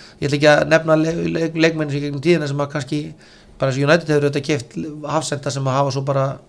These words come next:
meiðst og, meina, og, og það er fyrir hafsend, þú veist, er þetta málið að vera að spila. Þú veist, þú getur verið leikmaður í ofar á vellinum og í öðrum leikstöðum, en vera hafsend sem er að detta út heilu og hálfu tímabilin, þetta er svo mikið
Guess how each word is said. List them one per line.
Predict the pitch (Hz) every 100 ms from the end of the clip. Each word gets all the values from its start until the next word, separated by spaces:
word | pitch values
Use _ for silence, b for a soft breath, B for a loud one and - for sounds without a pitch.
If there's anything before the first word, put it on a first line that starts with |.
| -
meiðst | 143 185 208 - - -
og, | - 131
meina, | 135 135
og, | 139 139 -
og | - 127
það | 151 160 165
er | 185 175 - B B B B
fyrir | B 151
hafsend, | 156 185 - 151 139 - -
þú | - 147
veist, | 131 - - - - -
er | 165 175
þetta | 165 147
málið | 156 156
að | 135
vera | 123
að |
spila. | - 147 131 -
Þú | -
veist, | 131
þú | 165
getur | 139 175 170 151
verið | 143 139 -
leikmaður | 156 165 156 147 147
í | 143 - B B B -
ofar | 165 170 151
á | 147
vellinum | 156 151 151 147 139
og | 139
í | 139
öðrum | 160 156 151
leikstöðum, | 165 185 - - 127 143 139 B B B B B
en | 147
vera | 147 123
hafsend | 170 - - 139
sem | 156 143
er | 143
að | 143 147
detta | - 160 - 156
út | 160 156 -
heilu | 147 143
og |
hálfu | 143 143
tímabilin, | 165 165 139 131 139 - B B B -
þetta | 151 156
er | 160
svo | -
mikið | 160 160 - 143